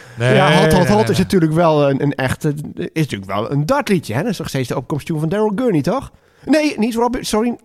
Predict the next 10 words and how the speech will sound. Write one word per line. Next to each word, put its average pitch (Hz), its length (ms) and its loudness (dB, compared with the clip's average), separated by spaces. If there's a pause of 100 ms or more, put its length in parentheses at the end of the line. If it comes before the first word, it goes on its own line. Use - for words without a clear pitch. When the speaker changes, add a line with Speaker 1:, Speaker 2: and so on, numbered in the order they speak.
(100)
Speaker 1:
Rob 127 200 -2
Speaker 2:
Rob 180 140 4
Speaker 1:
Cross. 139 160 2
Speaker 2:
Cross. 202 420 2
Speaker 1:
Ja. 113 140 0
Speaker 2:
Rob 160 220 0
Cross 156 360 0
natuurlijk, 123 400 -6
ja. 113 160 -12 (200)
Speaker 1:
Ja. 104 440 -8